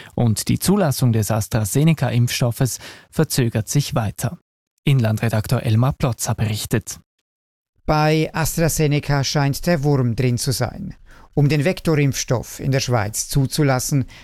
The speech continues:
Speaker 2: brauche man zusätzliche Daten einer groß angelegten Studie, erklärt Klaus Bolte von der schweizerischen Zulassungsbehörde Swissmedic.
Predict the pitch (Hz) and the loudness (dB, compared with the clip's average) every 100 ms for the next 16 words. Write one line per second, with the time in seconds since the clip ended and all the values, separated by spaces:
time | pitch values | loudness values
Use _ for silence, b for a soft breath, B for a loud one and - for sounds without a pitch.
0 | B - 151 151 160 151 180 190 180 160 | B 0 0 2 2 0 0 0 0 -2
1 | - 127 143 135 127 139 160 151 B B | -2 -2 0 0 0 0 -2 -4 B B
2 | 147 151 143 131 123 131 135 139 139 139 | 0 2 2 0 0 0 0 2 0 0
3 | 185 185 - 160 147 135 104 B B - | -2 -2 0 0 2 2 -2 B B -4
4 | 117 - 117 113 - 131 120 - - 151 | -4 0 -2 -2 -2 0 0 -2 0 0
5 | 156 170 151 B B - 165 147 147 156 | 2 -2 -2 B B -4 0 0 0 -2
6 | - 160 131 131 117 147 147 135 - 147 | 0 -2 0 0 0 0 2 2 0 -4
7 | - 143 131 135 123 139 - - 156 170 | 0 2 4 2 0 -2 -2 0 2 2
8 | 165 147 - - - - | 0 0 0 -6 -12 -18